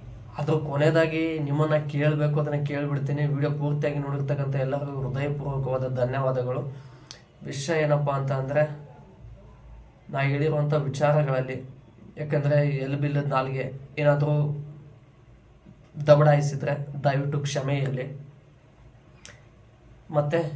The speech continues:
ಇನ್ನೊಂದು, ಈ ವಿ-, ಟಾಪಿಕ್ ತಗೊಳ್ಳೋದಕ್ಕೂ ಈ ವಿಷಯ ಹೇಳೋದಕ್ಕೂ ಮೂಲ ಉದ್ದೇಶ, ಈ ವಿಡಿಯೋ ನೋಡ್ತಾ ಇದ್ದೀರಲ್ಲ, ನನ್ನ YouTube ಚಾನಲಲ್ಲೇ ನೀವು ನೋಡ್ತಾ ಇರೋದು, ಇದಕ್ಕೆ ಲೈಕ್ ಮಾಡಿ, ಶೇರ್ ಮಾಡಿ, ಕಾಮೆಂಟ್ ಮಾಡಿ. ಮತ್ತೆ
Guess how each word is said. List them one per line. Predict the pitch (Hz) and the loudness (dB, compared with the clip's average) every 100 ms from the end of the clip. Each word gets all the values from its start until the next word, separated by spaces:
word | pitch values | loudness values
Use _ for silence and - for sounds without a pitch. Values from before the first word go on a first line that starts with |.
| - 143 | -8 -4
ಇನ್ನೊಂದು, | 147 170 151 - - - - - - 139 | 0 2 0 -2 -6 -10 -18 -20 -16 -10
ಈ | 131 | -8
ವಿ-, | 127 131 135 | -6 -4 -2
ಟಾಪಿಕ್ | 131 131 156 - | -2 -4 -6 -4
ತಗೊಳ್ಳೋದಕ್ಕೂ | 143 147 147 143 143 165 180 - - | -2 0 2 0 -2 -4 -6 -10 -10
ಈ | 147 | -6
ವಿಷಯ | 135 117 165 | -4 -2 0
ಹೇಳೋದಕ್ಕೂ | 151 139 147 143 - 160 | 2 2 2 2 -2 -4
ಮೂಲ | 143 135 135 151 | -4 -4 -2 0
ಉದ್ದೇಶ, | 143 139 143 143 - - - - - - - - - - - 127 | 0 0 -2 -2 -4 -8 -12 -18 -20 -20 -20 -20 -20 -20 -14 -6
ಈ | 120 | -4
ವಿಡಿಯೋ | 131 151 | 0 2
ನೋಡ್ತಾ | 147 143 147 156 | 2 0 0 0
ಇದ್ದೀರಲ್ಲ, | 147 139 139 | 0 0 0
ನನ್ನ | 143 139 | 0 -2
YouTube | 131 127 147 143 | -2 -4 -4 -4
ಚಾನಲಲ್ಲೇ | 143 135 139 139 | -4 -2 -2 -2
ನೀವು | 139 131 | -4 -2
ನೋಡ್ತಾ | 127 123 143 | -4 -2 -2
ಇರೋದು, | 131 123 120 - - - - - - - - - - - - - 135 | -2 -2 -4 -6 -10 -14 -20 -20 -20 -20 -20 -20 -20 -20 -20 -14 -8
ಇದಕ್ಕೆ | 147 143 160 156 127 | -6 -2 0 -2 -2
ಲೈಕ್ | 127 131 | -4 -2
ಮಾಡಿ, | 143 147 143 | 0 0 0
ಶೇರ್ | - 135 135 | -2 -2 0
ಮಾಡಿ, | 139 139 | 0 0
ಕಾಮೆಂಟ್ | 135 131 143 143 | 0 -2 0 2
ಮಾಡಿ. | 143 139 131 - - - - - - - - - - | 2 2 0 -4 -8 -10 -12 -12 -10 -8 -8 -8 -6
ಮತ್ತೆ | 127 - 147 147 - | -4 4 6 6 2